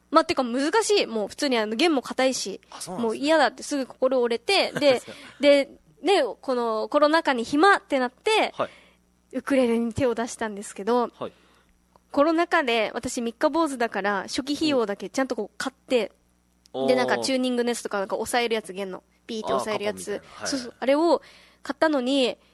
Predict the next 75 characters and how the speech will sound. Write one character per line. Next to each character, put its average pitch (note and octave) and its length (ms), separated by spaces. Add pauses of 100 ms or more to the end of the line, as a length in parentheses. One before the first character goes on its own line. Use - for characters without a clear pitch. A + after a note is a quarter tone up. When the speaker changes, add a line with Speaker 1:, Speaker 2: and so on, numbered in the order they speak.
(120)
Speaker 1:
使 - 180
わ C4 120
な C#4 100
か C#4 120
っ - 20 (160)
た A3 100
か - 100
ら、 A#3 420
Speaker 2:
は B2 100
い。 - 40 (120)
Speaker 1:
あ G#3 120
の G3+ 640
ー、 - 60
昨 A3+ 180
日 A3+ 60
久 C#4 160
し C#4 140
ぶ C4+ 100
り C4+ 60
に A#3+ 80
開 B3 80
け B3 140
て、 A#3+ 240
な A3+ 100
ん - 20
か G#3 120
カ B3+ 160
ビ C4 120
臭 C4+ 260
い C4 60
け B3 100
ど G#3+ 100
こ A3 80
の G3+ 100
ふ-、 - 240
袋 G#3 300
大 A3 140
丈 B3+ 100
夫 A#3+ 80
か A3 100
な G3 120
と G3+ 100
か G3 80
匂 G#3+ 220
い A#3 60
し B3 80
な A#3 100
が A3+ 80
ら、 A3 220 (220)
昨 B3+ 100
日 B3 220
開 - 100
け C#4 120
て、 E4 300 (180)
Speaker 2:
<laughs> D4 180
Speaker 1:
ひ-、 E4+ 200 (120)
弾 - 120
こ F#4 100
う F#4 40
と - 120
し - 100
た A#3 100
ら A3 100
チ E4+ 160
ュ G4 80
ー F#4 40
ニ F#4+ 140
ン F4+ 100
グ F4 100
の F4+ 340
Speaker 2:
は B2+ 140
い。 - 60 (120)
Speaker 1:
機 - 120
械 D4 260
が G#3+ 360